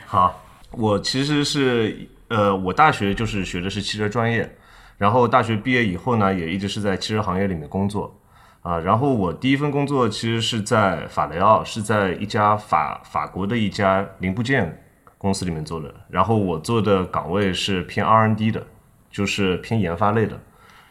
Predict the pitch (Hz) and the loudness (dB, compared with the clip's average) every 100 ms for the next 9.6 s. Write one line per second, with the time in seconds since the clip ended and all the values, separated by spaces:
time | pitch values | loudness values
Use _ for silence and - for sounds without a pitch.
0 | _ 98 120 131 143 143 143 120 104 85 | _ 2 2 2 0 2 4 6 4 2
1 | 107 104 - 120 110 120 107 82 78 78 | 0 0 -2 0 0 0 -2 -4 -6 -6
2 | 92 - 110 95 113 113 - 92 87 90 | -6 2 2 2 -2 -4 -4 -4 -4 -2
3 | 82 76 69 - 50 _ _ _ 85 73 | -6 -6 -12 -16 -20 _ _ _ -10 -8
4 | - - _ - _ _ 98 117 120 120 | -12 -20 _ -20 _ _ 0 4 4 4
5 | 117 120 147 120 123 120 113 117 92 - | 2 2 2 2 2 2 2 2 2 0
6 | 110 87 87 95 98 98 92 90 95 80 | 0 -2 -4 0 0 0 -2 -2 -2 -4
7 | 73 71 _ _ _ 90 87 110 101 - | -10 -14 _ _ _ -8 -2 0 0 0
8 | 104 101 95 90 - 107 110 113 107 92 | 0 2 2 -2 -2 0 0 2 0 0
9 | - 90 85 87 90 | -4 -6 -6 -6 -6